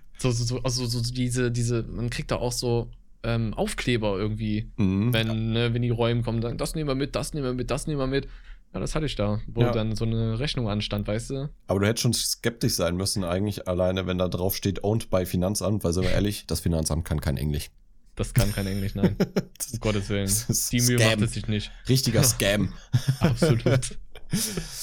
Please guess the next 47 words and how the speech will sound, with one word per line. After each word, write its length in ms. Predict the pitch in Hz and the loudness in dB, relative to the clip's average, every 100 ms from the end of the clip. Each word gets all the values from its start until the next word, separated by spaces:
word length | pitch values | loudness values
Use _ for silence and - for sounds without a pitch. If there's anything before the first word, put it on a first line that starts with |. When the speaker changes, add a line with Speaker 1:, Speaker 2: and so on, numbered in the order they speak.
| - - - - | -8 -6 -8 0
Speaker 2:
Ja, 160 | 92 95 | 0 2
wär 100 | 101 | 2
auch 40 | 117 | 4
Speaker 1:
Ach 60 | 113 | 4
Speaker 2:
wieder 120 | 107 | 2
Speaker 1:
ja, 40 | |
Speaker 2:
ein 40 | 101 | 4
Speaker 1:
das 100 | 113 | 2
Speaker 2:
guter 120 | 107 | 2
Speaker 1:
Finanzamt. 60 | 95 | 2
Speaker 2:
Folgentitel, 580 | 98 104 95 85 92 | 0 0 -2 0 0
ne? 220 | 90 104 101 - - | 2 0 -2 -14 -10
Äh, 120 | 90 | -8
vom 180 | - 95 | -6 -2
Finanzamt 480 | 95 90 90 92 95 | 0 0 0 -4 -2
gescammt. 520 | 98 - 92 92 98 - - - - - - - - | -2 -2 0 -2 -2 -10 -14 -16 -16 -18 -18 -20 -8
Speaker 1:
Ah, 180 | 85 - - - | -6 -6 -8 -8
krieg 160 | - 110 | -4 -2
ich 60 | |
erstmal 220 | 104 107 113 | -2 -2 0
wieder 120 | 113 | 0
Post. 340 | 123 120 - - | 0 0 0 -2
Speaker 2:
Ja, 160 | 95 90 - - - - | 0 0 2 2 2 2
ist 180 | 98 | 2
echt 200 | 131 - - | 2 0 2
so. 80 | 139 | 4
Speaker 1:
<laughs> 60 | - 185 392 - 320 - 285 208 - 254 - - - - - | 4 6 4 4 -2 0 -2 -2 -4 -6 -6 -6 -6 -2 2
Ich, 100 | 120 | 4
ich 60 | |
Speaker 2:
Ähm, 320 | 123 120 117 117 | 6 6 6 6
Speaker 1:
lass 160 | 110 | 4
es 120 | 139 | 2
drauf 220 | 95 120 110 | 2 0 0
an, 160 | 117 | 0
nee. 160 | 110 107 - - | 0 -4 -8 -6
Speaker 2:
ja, 240 | - 76 73 73 | 0 0 0 -2
echt, 160 | - | -4
ey. 140 | 64 69 - - - - | -4 -8 -10 -18 -20 -6
Echt. 280 | 85 - - | -4 -4 -2
Meinst 220 | 73 98 | 2 4
du, 40 | 110 | 4
die 100 | 95 | 2
hören 160 | 101 | 2
uns 200 | 90 - | 2 0
zu? 240 | - 98 113 | 0 2 2
Nee, 260 | 78 71 | 2 2
oder? 320 | 67 80 107 | 4 4 2